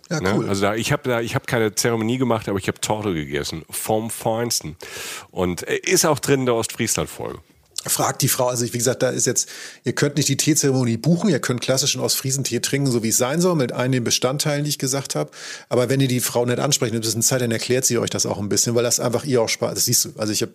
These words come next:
Speaker 1: die hat sich gefreut und, äh, konnte mir ein bisschen helfen, so. Naja. So, und zum Abschluss, äh, noch mal eine Gegend, äh, die so nah bei der Grenze ist, dass ich dir jetzt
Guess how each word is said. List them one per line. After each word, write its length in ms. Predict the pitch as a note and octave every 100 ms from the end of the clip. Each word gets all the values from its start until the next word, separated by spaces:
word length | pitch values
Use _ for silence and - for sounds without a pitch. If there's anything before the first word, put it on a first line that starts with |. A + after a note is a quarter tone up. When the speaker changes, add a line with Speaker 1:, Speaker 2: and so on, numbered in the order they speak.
| -
Speaker 1:
die 100 | B2
hat 80 | A#2+
sich 120 | -
gefreut 500 | A2 - A#2 B2 -
und, 240 | G#2+ G2+ -
äh, 560 | G#2 G2+ G2 G#2 G#2+ -
konnte 180 | A#2+ G#2+
mir 60 |
ein 60 | G#2
bisschen 220 | G2 G2+
helfen, 340 | G2 G#2+ - C3+
so. 140 | D3 - -
Naja. 300 | A2+ A#2+ - _ _ _ _ -
So, 280 | A2 D3+ A#2+
und 100 | A2+
zum 260 | C3 C#3 -
Abschluss, 800 | D#3+ E3 - A3 A3+ - - - _ _ _ C3+
äh, 200 | B2 B2
noch 140 | C3
mal 100 | C#3
eine 160 | C3 A2+
Gegend, 520 | C3 C#3 C3+ C3 -
äh, 440 | C3+ A2+ A2+ A2+ A2 _ _ _ -
die 140 | B2
so 320 | G#2+ A#2 D#3+ F3+
nah 180 | C#3 B2+
bei 120 | B2
der 140 | A#2+
Grenze 380 | A2 B2 C3+ B2+
ist, 340 | B2 A#2+ - - _ -
dass 160 | A#2+ C#3
ich 100 | C#3
dir 80 |
jetzt 300 | C#3 C3 -